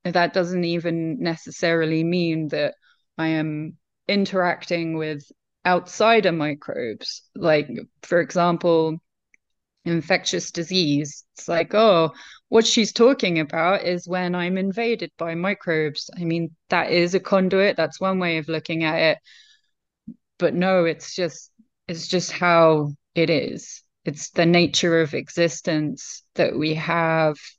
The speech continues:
a continuum between us and, and our, our ideas of ourselves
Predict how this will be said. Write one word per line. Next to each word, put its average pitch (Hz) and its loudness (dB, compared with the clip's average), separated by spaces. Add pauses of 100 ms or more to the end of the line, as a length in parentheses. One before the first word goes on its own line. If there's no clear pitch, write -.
(560)
a 175 -6
continuum 165 2
between 160 0
us 170 0
and, 165 -4
and 160 -2
our, 156 0 (400)
our 160 0
ideas 160 0
of 156 -6
ourselves 156 0